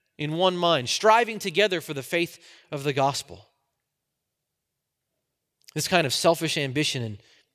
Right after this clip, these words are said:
empty conceit absolutely cripples a church's witness to the unbelieving world. And so it is no wonder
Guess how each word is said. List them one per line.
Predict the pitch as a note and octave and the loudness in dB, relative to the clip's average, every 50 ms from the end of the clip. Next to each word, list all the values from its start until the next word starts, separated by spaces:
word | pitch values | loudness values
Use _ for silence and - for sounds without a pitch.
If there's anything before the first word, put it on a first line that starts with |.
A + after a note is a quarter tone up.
| _ | _
empty | - E3 E3+ D#3+ D3+ C#3+ | 0 0 0 0 -4 -6
conceit | - C3+ A#2+ - - D#3 C3+ - | -4 -4 -4 -2 -2 -2 0 4
absolutely | C#3+ E3+ F3+ - - E3+ E3 F3 D#3 D3+ C#3+ | 4 4 4 4 2 2 2 2 4 2 0
cripples | B2+ - - - - C4 - - D3 G2+ - - - - - - - - _ _ _ _ _ _ _ | -2 -2 -4 0 2 0 2 2 -2 -2 -2 -6 -8 -8 -10 -16 -20 -20 _ _ _ _ _ _ _
a | C3+ | -6
church's | A#2+ - - G3+ G3 - F#3+ E3+ B2+ C3+ | -4 0 2 2 2 2 0 -2 0 2
witness | E3+ F3+ - C#3 A#2 G2 - - - - - _ _ _ _ _ _ _ - | 2 2 2 0 -6 -6 -4 -4 -4 -6 -8 _ _ _ _ _ _ _ -10
to | - | -2
the | B2+ C#3 | 0 0
unbelieving | D3 D3 C3+ B2+ B2+ B2+ A#2+ A#2+ A#2 A2 | 2 2 2 2 2 2 2 0 -2 -2
world. | G#2+ A2+ G2+ F#2+ F#2 F#2 - _ _ _ _ _ _ _ _ _ _ _ - - - | -2 -2 -2 -4 -6 -10 -16 _ _ _ _ _ _ _ _ _ _ _ -20 -12 -8
And | B2+ | -2
so | - F3+ F3+ | 2 6 6
it | F3+ | 8
is | F3+ E3+ D#3+ D3+ | 8 6 4 2
no | E3+ F#3+ A3+ B3+ | 4 6 6 6
wonder | C4+ C4 G3+ A3+ B3+ B3 G#3 D3+ A2+ F#2+ - | 6 4 4 4 4 4 2 -2 -6 -6 -8